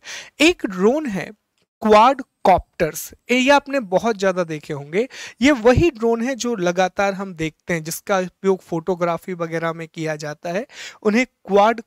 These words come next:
कॉप्टर्स कहा जाता है दोस्तों। मार्स रोवर, तो सोजोर्नर पहला मार्स रोवर था, जो कि उन्नीस सौ संतानवे में मार्स पर पहुंचा। रूम्बा, ये बहुत चर्चा में है।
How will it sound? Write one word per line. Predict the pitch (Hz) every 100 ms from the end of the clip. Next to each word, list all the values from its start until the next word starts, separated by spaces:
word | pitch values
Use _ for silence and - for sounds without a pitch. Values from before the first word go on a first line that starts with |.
| -
कॉप्टर्स | 156 - _ 202 190 -
कहा | - 147 165
जाता | 151 147 - 156
है | 156
दोस्तों। | 160 - - - - - - _ 180
मार्स | 170 190 214 254 -
रोवर, | 233 202 220 226 262 - _ -
तो | 208 208 - -
सोजोर्नर | - - 240 233 240 294 294 202 143 _ -
पहला | 185 202 254 262
मार्स | 226 220 226 -
रोवर | 220 220 226
था, | 226 - 247 - _
जो | 160 185
कि | 185 220
उन्नीस | 202 185 190 208
सौ | - 202
संतानवे | - 175 165 175 175 170 185
में | 208 165 185 _
मार्स | 156 160 156 -
पर | 208
पहुंचा। | - 151 - 165 - - - -
रूम्बा, | 180 208 277 226 160 - _ _
ये | 160 202 339
बहुत | 214 180 214 -
चर्चा | 185 156 - 151
में | 147
है। | 143 208